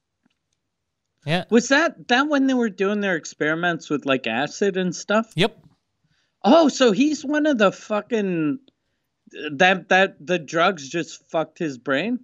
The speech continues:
Speaker 1: Oh, crazy shit. And they were saying that there's no proof of it, but they were saying that maybe they were even pushing him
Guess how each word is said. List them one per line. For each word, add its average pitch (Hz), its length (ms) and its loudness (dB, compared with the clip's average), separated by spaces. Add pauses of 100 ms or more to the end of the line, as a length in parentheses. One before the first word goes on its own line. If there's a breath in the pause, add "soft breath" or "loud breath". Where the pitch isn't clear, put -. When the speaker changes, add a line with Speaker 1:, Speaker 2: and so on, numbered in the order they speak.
Speaker 1:
Oh, 170 200 4 (160)
crazy 269 440 2
shit. 185 200 0
And 185 100 2
they 190 60 6
were 180 100 6
saying 220 340 2
that 160 280 0
there's 160 180 -2
no 202 100 2
proof - 320 -4
of 226 140 -4
it, 254 160 -4
but 165 140 -6
they 160 80 -6
were 147 40 -6
saying 185 180 -6
that 156 100 -2
maybe 175 340 0
they 160 180 0
were 165 200 0
even 160 240 -4
pushing 175 420 -2
him 220 200 -4